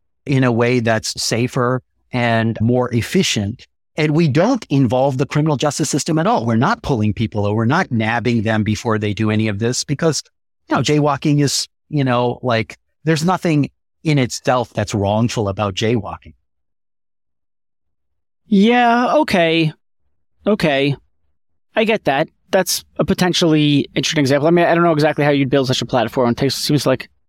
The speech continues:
Speaker 2: require a lot of coordination among a lot of entities, but okay, but okay.
Speaker 1: Well, just say, yes, of course it's gonna take coordination. It's gonna take lots of effort.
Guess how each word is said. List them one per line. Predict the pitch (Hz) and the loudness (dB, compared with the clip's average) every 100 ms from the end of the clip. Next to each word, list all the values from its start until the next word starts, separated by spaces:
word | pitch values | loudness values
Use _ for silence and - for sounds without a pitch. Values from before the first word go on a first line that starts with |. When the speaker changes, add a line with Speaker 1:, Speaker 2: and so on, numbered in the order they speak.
| _ _ - | _ _ -8
Speaker 2:
require | 143 151 | -2 0
a | 139 | 2
lot | 135 | 0
of | |
coordination | - 139 123 127 - | 0 -2 2 0 2
among | 131 | 2
a | 123 | 2
lot | 120 | 2
of | 120 | 0
entities, | 120 120 120 | 0 0 0
but | 156 | 0
okay, | 214 226 175 | 0 0 -2
but | 226 | 0
okay. | 233 160 127 160 - _ _ _ _ _ | 0 0 0 -2 -6 _ _ _ _ _
Speaker 1:
Well, | 180 175 | -4 0
just | 160 190 - | 2 0 0
say, | 208 117 _ _ | -2 -2 _ _
yes, | 165 269 214 - - | -2 0 0 -2 -6
of | 139 | -6
course | - 269 - | 0 0 0
it's | 165 | -4
gonna | - 156 143 | -2 -2 0
take | - 143 | -2 -2
coordination. | - 135 135 123 120 120 139 117 | -2 0 0 2 2 0 0 0
It's | 104 | 0
gonna | 123 110 | -2 -2
take | - 127 113 | -2 -4 -2
lots | 110 110 - | -2 -2 -2
of | 113 - | -6 -4
effort. | 110 - 104 104 | -6 -4 -6 -6